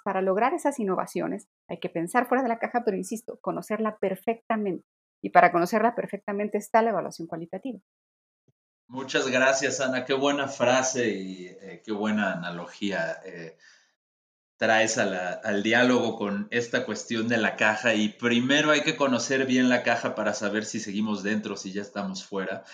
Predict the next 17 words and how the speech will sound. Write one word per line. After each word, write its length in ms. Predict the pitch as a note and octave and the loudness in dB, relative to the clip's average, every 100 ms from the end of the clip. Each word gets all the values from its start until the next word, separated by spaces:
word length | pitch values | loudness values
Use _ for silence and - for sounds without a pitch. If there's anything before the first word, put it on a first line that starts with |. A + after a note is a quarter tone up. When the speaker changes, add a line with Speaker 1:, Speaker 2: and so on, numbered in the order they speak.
| - - - | -20 -20 -10
Speaker 2:
Y 100 | G2+ | -8
me 120 | G#2+ | 0
parece 600 | A2 A2 A#2 A#2 A#2 - | 2 4 4 0 -2 -4
que 300 | G#2+ G2 - | -4 -4 -2
es 200 | A2+ A2+ | -2 0
una 200 | A#2 A#2 | 0 2
manera 560 | G#2 G#2 A2 A2+ A2+ A#2 | 2 2 2 2 0 0
muy 480 | B2+ B2+ C#3 C#3+ C#3+ | -2 2 4 4 2
interesante 1080 | B2+ A2+ A2 G#2 G2+ - A#2 A2 A2 G#2+ A2 - - - _ _ | -2 -4 -2 -2 -2 0 0 0 0 0 0 -8 -20 -20 _ _
de 160 | A#2 | 0
entender 840 | A#2 A2 A#2 A2+ A#2 A#2+ A#2+ B2 - | 0 2 0 2 4 6 6 2 -2
el 200 | A#2 A2+ | 0 2
verdadero 600 | A2+ A2 A2+ B2 C#3 C#3 | 4 4 6 6 6 4
papel 400 | A2+ - B2 B2 | 2 4 4 4
de 100 | A#2 | 2
la 160 | G#2 G2 | 0 0
innovación, 840 | G2 G2 G2 G2 - A2+ G#2+ | -2 -2 0 0 0 0 -2